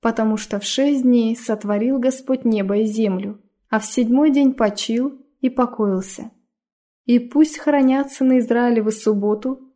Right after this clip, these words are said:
празднуя субботу в роды свои, как завет вечный». Книга Исход, тридцать первая глава, тринадцатый, семнадцатый стихи. Суббота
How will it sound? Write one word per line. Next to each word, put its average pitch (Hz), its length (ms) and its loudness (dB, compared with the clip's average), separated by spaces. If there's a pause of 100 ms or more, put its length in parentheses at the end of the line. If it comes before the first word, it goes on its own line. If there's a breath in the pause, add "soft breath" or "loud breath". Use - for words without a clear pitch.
празднуя 254 560 2
субботу 214 560 0
в 202 80 -2
роды 220 300 2
свои, 285 400 -2 (320)
как 226 200 0
завет 202 440 0
вечный». 214 680 -4 (380)
Книга 214 340 0
Исход, 196 380 -4
тридцать 285 400 -2
первая 226 340 0
глава, 202 460 -4 (220)
тринадцатый, 240 680 -2
семнадцатый 233 920 -4
стихи. - 600 -10 (760)
Суббота 233 840 0